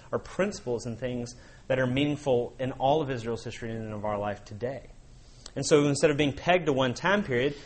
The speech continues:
kind of like the Psalms, where, uh, there were things, David wrote certain psalms at certain times in his life because of events that happened, but they were songs that were actually sung in corporate worship over hundreds of years in Israel's history.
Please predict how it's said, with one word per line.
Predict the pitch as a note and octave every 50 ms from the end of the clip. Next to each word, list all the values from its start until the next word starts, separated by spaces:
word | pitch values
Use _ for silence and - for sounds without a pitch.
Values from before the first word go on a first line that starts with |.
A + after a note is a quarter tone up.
| - - - - -
kind | - F#3 F#3
of | E3+ D#3+
like | E3 D3+ C3 B2+
the | C3
Psalms, | - - - E3 E3+ F3 C#3+ A2 G#2 G#2+ G#2+ - - - - - - -
where, | - B2+ B2 B2 B2 B2
uh, | C3+ B2+ A#2+ A#2 A2+ - -
there | A#2+ A#2+ C3+ C3+
were | C3
things, | B2 - D3 C3+ C3+ D3 E3 E3+ - - A2+ - - - - - - - - - - - B2+
David | B2 D3 C#3+ D3+ E3+ E3 G3 F3+
wrote | D#3+ D3 C3+ B2+ -
certain | - - - D#3 E3+ F3 F#3
psalms | F3 - - D3+ C#3 D3 F3 F#3+ C#3+
at | B2 G#2
certain | - - D3 D3+ C3 B2 A2+
times | - C3 C3 C#3 D3 C3+
in | C#3 B2+
his | A#2+ G#2+ A2+
life | A#2 A2+ A#2+ C#3 C#3 -
because | C3 B2 B2+ A#2 A2
of | A2 A2+
events | G#2+ G2+ A#2+ C3+ - -
that | A#2+ G#2+
happened, | A#2+ D#3 G3+ G#3+ - - A#2 A2+ - - - - - - - - A#2
but | A#2 C3 -
they | C3+ B2+
were | A#2+ A#2+
songs | - - D#3+ D#3 D3 B2+
that | C#3+ A#2+
were | B2 B2
actually | A#2 - A#2+ A2 - - - -
sung | - F#3+ F#3 C3 A2+
in | A2 G#2+
corporate | G#2 - - C#3 B2+ G#2 A#2+ A2+ A2
worship | A#2+ E3+ G#3 G#3 - - G#2 G#2+ - - - - - - - - - - - A#2+
over | A#2 A#2+ A#2+
hundreds | A2 C3+ C3+ B2+ B2+ A#2+ A2+
of | A#2 A#2
years | B2 B2+ A#2 A2 -
in | A2+ G#2+
Israel's | G#2+ G#2+ G#2 F#2+ G2+ G2+ F#2+ F#2 -
history. | - F#3+ F#3 - - - F2+